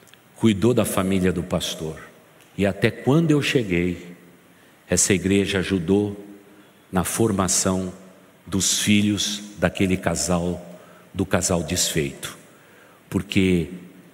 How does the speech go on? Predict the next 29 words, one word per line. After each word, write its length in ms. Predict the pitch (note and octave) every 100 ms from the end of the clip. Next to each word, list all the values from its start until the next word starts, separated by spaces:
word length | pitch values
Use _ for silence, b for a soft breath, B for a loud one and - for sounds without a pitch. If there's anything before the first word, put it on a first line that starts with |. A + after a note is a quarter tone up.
| -
se 180 | - -
aquele 280 | - A#2
pastor 480 | A#2+ A2 - A2+ A2+
não 180 | G#2+ G2
quer 180 | A2+ F#2
ser 240 | - G2
abençoado 680 | F#2 F#2+ F#2 - F#2 F2 E2+
por 160 | F2+ D#2+
Deus, 500 | F#2 G#2+ A2+ - - B
ou 120 | F2 F#2
não 180 | F#2+
queria, 460 | F#2 F#2 F#2 G#2+ G#2+ - - B B B
nós 320 | F#2+ G#2 A2
queremos 400 | - G#2 F#2+ F#2+
ser 200 | - F#2+
abençoados 720 | F2+ F2 F2 - E2+ D#2+ D2 -
por 200 | F2 C#2
Deus. 460 | D2 D2 - - - - - - - - - - - - - - -
E 120 | F#2
hoje 480 | F#2+ G#2 F#2 F#2+ F2 - - - F#2
nós 160 | F2+
temos 320 | G#2+ G2 F#2
a 100 | G2+
alegria 680 | A2 A#2+ F#2+ A2 A2+ E2+ D2+ - - B B B
de 100 | F2
ver 220 | E2 G2
aquela 280 | F#2 G2+ F#2+
família 480 | - G2 F#2 G2 F#2+
amparada, 840 | E2+ - D#2+ F#2+ A2 A2+ A#2+ A#2